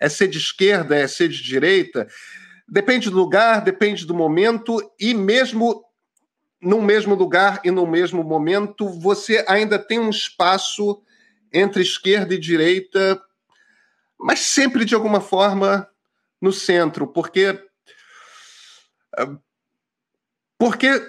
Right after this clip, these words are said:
porque eu acho que sempre te leva à ponderação. Se você começa a radicalizar, você já é outra coisa. E não tem nenhum problema ter ideias radicais, não, tá? É,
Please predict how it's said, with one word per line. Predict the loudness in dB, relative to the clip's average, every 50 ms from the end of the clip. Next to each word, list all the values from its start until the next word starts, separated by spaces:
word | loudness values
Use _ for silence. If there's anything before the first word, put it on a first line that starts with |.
| -18 _ _ _ _ _ _ _ _ -8 -8 -8 -8 _ -20 _ _ _ _ _ _ _ -20 -20 -20 _ _
porque | -4 -4 -2 2 2
eu | 2 2
acho | 2 0 -2 -4
que | -4
sempre | -4 0 0 0 0 0 -4
te | -2 -2 0
leva | 0 2 2 2 2 2 0 0 0 -2 -6 -12 -20 -20 _ _ -10
à | -10
ponderação. | -8 -6 -6 -4 -2 -2 -2 -2 -2 -6 -8 -12 -12 -12 -14 -18 _ _ _ _ _ _ _ _ _ _ _ _ _ _ _ _ _ _ _ _ _ _ _
Se | -2 0
você | 0 2 0 0
começa | -2 0 0 2 2 2 2 2 0 -2
a |
radicalizar, | 0 0 -2 -2 -2 -6 -2 -2 0 0 0 -4 -6 -2 0 2 2 2 0 -2 -6
você | -4 -6 -6 -4 -4 -8
já | -2 0 2
é | 2 2
outra | 2 0 -2 -4 -6 -12
coisa. | -10 -6 -4 -2 -2 -2 -4 -8 -12 -12 -12 -20 -16 -8
E | -4
não | -4 -2
tem | 0 0 0
nenhum | 0 -2
problema | -2 -4 -4 0 0 0 0 -2
ter | -2 -2
ideias | -2 0 0 0 0 -2 -2
radicais, | -4 -6 -6 -6 -6 -6 -6 -4 -4
não, | -6 -6 -6 -4
tá? | -2 -2 -2 -2 -6 -8 -4
É, | 0 0 2 2 2 2 2 2 2 2 2 2 0 -2 -4 -6